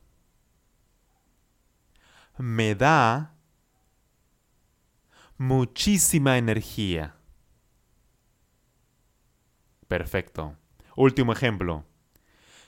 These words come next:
Mis amigos salen a trotar los fines de semana. Mis amigos salen a trotar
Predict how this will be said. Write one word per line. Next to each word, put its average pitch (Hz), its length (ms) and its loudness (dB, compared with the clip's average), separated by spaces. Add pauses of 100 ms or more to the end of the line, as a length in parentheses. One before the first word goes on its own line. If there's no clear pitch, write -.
Mis 151 400 2
amigos 196 720 2 (200)
salen 143 720 0
a 117 180 -2
trotar 139 760 0 (460)
los 107 380 -2
fines 151 580 2
de 113 140 0
semana. 90 640 -2 (2250)
Mis 131 420 2
amigos 151 1040 2 (3000)
salen 139 840 2
a 120 160 4
trotar 127 920 2